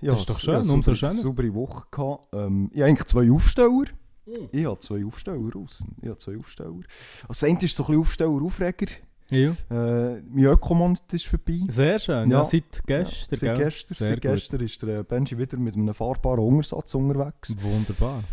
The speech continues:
Speaker 2: sehr
Speaker 1: Äh,
Speaker 2: gut.
Speaker 1: und, äh, ja, jetzt wird wieder ein bisschen weniger Zug gefahren. Tut, tut
Speaker 2: So
Speaker 1: natürlich auch weh, tut auch ein bisschen weh für mein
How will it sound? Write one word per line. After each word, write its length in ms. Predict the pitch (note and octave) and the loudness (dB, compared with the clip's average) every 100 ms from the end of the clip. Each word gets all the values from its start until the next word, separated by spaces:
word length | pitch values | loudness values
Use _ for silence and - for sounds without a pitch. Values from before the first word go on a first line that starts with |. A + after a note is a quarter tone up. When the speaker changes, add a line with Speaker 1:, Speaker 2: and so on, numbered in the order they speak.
| - | -6
Speaker 2:
sehr 460 | A2 A2 A2 G#2 | -4 -2 -2 -2
Speaker 1:
Äh, 40 | G2+ | -6
Speaker 2:
gut. 200 | G2 - | -10 -10
Speaker 1:
und, 400 | A2+ G#2 G2+ - | -8 -4 -6 -6
äh, 320 | F#2 F2 - | -10 -10 -10
ja, 240 | G#2 A#2 C#3 | -10 -10 -12
jetzt 140 | - - | -12 -10
wird 160 | G2+ | -6
wieder 160 | A#2 A#2 | -6 -4
ein 20 | |
bisschen 160 | G#2+ G#2+ | -4 0
weniger 300 | B2 B2+ - | 0 0 -2
Zug 220 | C3+ B2+ | -4 2
gefahren. 380 | - - F#2 F#2 - - - - - - _ - _ - _ _ _ C3 - _ | 2 2 -6 -10 -14 -20 -20 -20 -20 -20 _ -20 _ -20 _ _ _ -20 -20 _
Tut, 180 | C3 C3 | 2 8
tut 160 | D3+ D#3 | 8 10
Speaker 2:
So 100 | E3 | 10
Speaker 1:
natürlich 240 | F3 E3 | 10 10
auch 160 | D3+ C#3+ | 8 8
weh, 260 | D#3+ F3 | 8 8
tut 240 | F3 D3+ C#3+ | 6 4 4
auch 160 | C#3 - | 2 0
ein 120 | B2+ | 0
bisschen 20 | |
weh 180 | C3 C#3+ | 2 2
für 100 | C#3 | 2
mein 80 | B2+ | 0